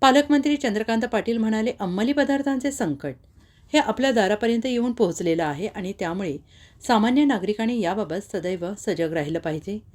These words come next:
आपल्या मुलांचे भवितव्य सुरक्षित राहण्यासाठी आपल्याला काय करायचे ही वृत्ती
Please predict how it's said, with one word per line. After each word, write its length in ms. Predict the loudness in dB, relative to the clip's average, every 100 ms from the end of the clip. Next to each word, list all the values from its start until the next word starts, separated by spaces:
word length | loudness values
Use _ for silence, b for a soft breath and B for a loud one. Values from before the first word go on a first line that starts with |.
| b b b
आपल्या 240 | -2 2 4
मुलांचे 380 | 4 2 0
भवितव्य 480 | -4 -4 -4 0 0
सुरक्षित 520 | 0 -4 -4 -4 -4
राहण्यासाठी 540 | -4 -6 -6 -6 -6 -6 -8
आपल्याला 360 | -8 -4 -4
काय 300 | -4 -2 -2
करायचे 680 | 0 0 0 -2 0 0 -2 _ b b b b
ही 160 | 0
वृत्ती 600 | 2 4 2 0 -10 -10